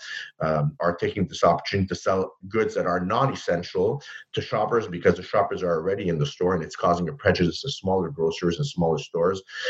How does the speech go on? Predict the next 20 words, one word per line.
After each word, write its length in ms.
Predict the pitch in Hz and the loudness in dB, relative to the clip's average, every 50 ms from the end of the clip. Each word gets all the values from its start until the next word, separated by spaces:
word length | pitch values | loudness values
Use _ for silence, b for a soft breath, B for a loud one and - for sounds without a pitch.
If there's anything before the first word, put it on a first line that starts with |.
| B B | B B
And 80 | - - | 0 4
so 180 | - - 170 B B B _ _ | 6 6 6 B B B _ _
these 160 | - 135 139 151 | -6 -2 0 0
are 220 | 131 113 - - | 0 0 0 -2
all 540 | 113 123 139 139 113 87 78 73 73 - - - - | -2 0 0 0 -2 -2 -4 -8 -12 -14 -18 -10 -2
very, 180 | 95 101 107 | 0 2 2
very 140 | 107 98 92 | 2 0 -2
complicated 640 | - - - 95 98 95 - - 92 87 80 80 87 | -4 -2 -2 -2 -2 -2 2 2 2 2 2 0 -4
economical 520 | 85 - 87 82 80 82 78 71 76 73 | -4 0 0 2 2 2 0 -2 -6 0
questions 360 | - 90 87 90 - - 87 | 2 4 4 4 0 -4 -6
that 100 | 76 73 | -4 -2
governments 320 | 71 85 87 90 90 87 - | 0 0 0 0 -2 -2 -4
are 80 | 82 | -4
gonna 160 | - 82 73 | -4 0 2
have 220 | 71 76 80 - - - | 2 2 2 0 -2 -2
to 60 | 69 | 0
ask 180 | 76 76 - | 0 0 -2
themselves. 360 | - 80 71 - 92 98 98 - | -4 -8 -2 0 2 2 2 0
And 100 | 90 87 | -4 0
again, 260 | 95 120 120 113 | 2 2 2 2